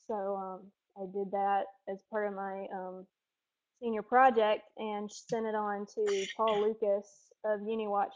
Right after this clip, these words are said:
dot com, who is, he writes for E S P N sometimes, and he loves, you know,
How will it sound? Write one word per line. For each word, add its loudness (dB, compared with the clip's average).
dot -2
com, -4
who -4
is, -8
he -8
writes -6
for -10
E -4
S -10
P -10
N -8
sometimes, -10
and -10
he 0
loves, 2
you -6
know, -2